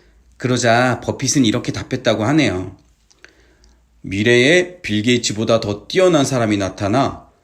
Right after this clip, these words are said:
날아다니는 자동차를 만들면 어떻게 할 것입니까?"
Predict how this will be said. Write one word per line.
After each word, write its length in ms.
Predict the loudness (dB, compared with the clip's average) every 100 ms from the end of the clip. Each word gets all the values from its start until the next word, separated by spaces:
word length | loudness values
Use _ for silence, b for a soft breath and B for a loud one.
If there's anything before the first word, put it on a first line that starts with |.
| _
날아다니는 680 | 0 4 4 4 2 2 0
자동차를 520 | 0 -2 -2 -2 -2
만들면 600 | 0 0 0 2 2 0 -10 _ -4
어떻게 460 | -4 0 -2 0
할 140 | -2 -2
것입니까?" 760 | -4 -2 -4 2 2 0 -6